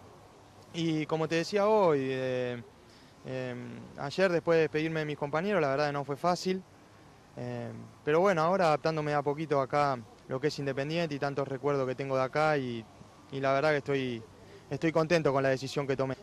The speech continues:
El equipo venía golpeado y, y con la llegada de Omar, eh, eh, encontró un equilibrio,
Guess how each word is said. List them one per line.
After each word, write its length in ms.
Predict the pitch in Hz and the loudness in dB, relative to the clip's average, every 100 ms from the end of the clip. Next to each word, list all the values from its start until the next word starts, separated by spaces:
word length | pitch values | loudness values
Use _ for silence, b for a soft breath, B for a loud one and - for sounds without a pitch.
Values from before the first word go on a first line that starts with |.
| - | -10
El 60 | 147 | -8
equipo 320 | 151 170 170 | -6 0 2
venía 220 | 165 170 | 2 2
golpeado 840 | 160 151 185 185 170 151 143 135 | 2 2 2 4 4 4 2 -2
y, 240 | 127 123 123 131 | -4 -8 -10 -12
y 80 | 131 | -12
con 140 | 123 135 | -8 -8
la 60 | |
llegada 360 | 131 147 147 143 | -4 0 2 2
de 40 | |
Omar, 340 | 139 151 156 135 | 2 0 -2 -2
eh, 340 | 123 117 113 110 107 110 117 - - - B B B | -6 -8 -10 -12 -14 -16 -18 -20 -20 -20 B B B
eh, 220 | 123 120 120 | -10 -8 -4
encontró 300 | 135 135 151 | -4 -2 -2
un 80 | |
equilibrio, 800 | 147 135 147 165 165 156 156 143 | -4 -6 -4 -2 -2 0 -2 -4